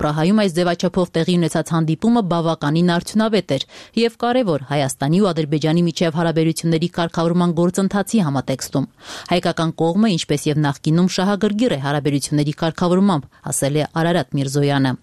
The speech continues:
Իլհամ Ալիևն անցած ուրբաթ հայտարարել էր, թե հանդիպումը չեղարկվում է, քանի որ վարչապետ Փաշինյանը համաձայն է հանդիպել միայն Ֆրանսիայի նախագահ Մակրոնի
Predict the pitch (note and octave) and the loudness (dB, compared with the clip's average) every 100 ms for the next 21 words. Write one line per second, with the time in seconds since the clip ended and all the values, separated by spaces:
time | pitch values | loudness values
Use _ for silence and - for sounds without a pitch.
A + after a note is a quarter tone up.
0 | _ _ - A3+ G#3 G3+ G#3 G#3 A3 D#3+ | _ _ -2 0 2 2 2 0 0 -2
1 | D3 C#3+ D#3+ D3 F3 - B3 G#3+ G#3 G3+ | -4 -2 -4 -2 -2 -2 -2 -2 0 0
2 | F#3+ G#3+ A#3 D3+ - E3 D#3 F#3 F3+ F3+ | 0 2 0 -2 -2 -4 -2 -2 0 0
3 | F3+ F3+ F3 - F3 E3 E3 - A3+ A#3+ | 0 0 2 0 0 0 -4 0 2 2
4 | A#3+ E3+ E3 E3 D#3 E3 D#3+ F3+ - E3 | 0 -2 0 0 0 -2 -2 -2 -2 -4
5 | - D#3+ - F#3+ B3 A#3 E3 D#3+ D#3+ D3+ | -2 -2 0 0 2 2 0 0 0 0
6 | G3+ F#3+ E3+ D#3 E3 G3 G3+ F#3 F#3 F#3 | 0 0 0 0 0 0 2 2 2 0
7 | F3 E3 E3 D#3 E3 E3 D#3+ D#3 E3 E3+ | -2 -2 0 0 2 0 -2 -2 0 0
8 | E3+ F#3+ G3+ A3+ A#3+ | 0 0 0 2 2